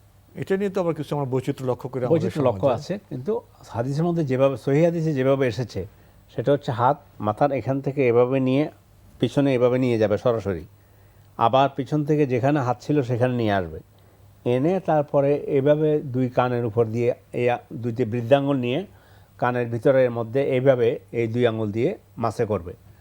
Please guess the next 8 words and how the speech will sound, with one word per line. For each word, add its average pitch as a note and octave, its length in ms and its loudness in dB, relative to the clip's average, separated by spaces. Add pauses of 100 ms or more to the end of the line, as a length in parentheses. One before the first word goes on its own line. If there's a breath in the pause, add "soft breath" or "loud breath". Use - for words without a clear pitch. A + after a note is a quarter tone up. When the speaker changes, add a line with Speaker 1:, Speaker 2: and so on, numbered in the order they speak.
(380 soft breath)
Speaker 2:
কেননা A#2+ 240 -2
হাদিসের C3+ 300 -2
মধ্যে C#3+ 180 0
আসছে, B2 280 -2 (140)
"আল C#3+ 280 2 (160)
উযুনানি C3+ 960 0
মিনার B2+ 380 0 (160)
রাসি", A2 500 -4